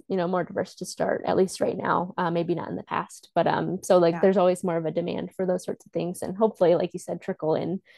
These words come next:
Speaker 1: um, to trail too. <laughs>
Speaker 2: Yeah, hopefully. Uh, so we've been talking a lot about racial diversity in trail running, and I just wanna touch really quick on, uh, what you mentioned earlier about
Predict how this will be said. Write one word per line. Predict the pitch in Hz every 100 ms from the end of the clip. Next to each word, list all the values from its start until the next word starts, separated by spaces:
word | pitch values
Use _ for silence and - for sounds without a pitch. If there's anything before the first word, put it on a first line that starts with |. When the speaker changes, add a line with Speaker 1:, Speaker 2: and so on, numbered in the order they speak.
| _ 175
Speaker 1:
um, | 139 185
to | -
trail | - 165 185
too. | - - 214 208 -
<laughs> | - _ _ _ _ _ _
Speaker 2:
Yeah, | 190 190 196 175 180
hopefully. | 185 180 208 165 175 175 - - - _ -
Uh, | 220 208 -
so | - 220 190
we've | 220 226
been | 226 302
talking | 330 311 339 359
a |
lot | 220 202 202 202
about | 220 202 - 190 190 190 190 185 - _
racial | - 220 233 220 190
diversity | 185 175 175 180 180
in | 180
trail | 180 190 180
running, | 175 180 170
and | 175
I |
just | 196 233
wanna | 226 208
touch | - 196 180 - 190
really | 185 190 180
quick | 180 190 180
on, | 180 180 175 170 175 - _ _ _ _
uh, | 180 170
what | 190
you | 202
mentioned | 196 190 -
earlier | 185 185 180 175
about | 180 175 165 156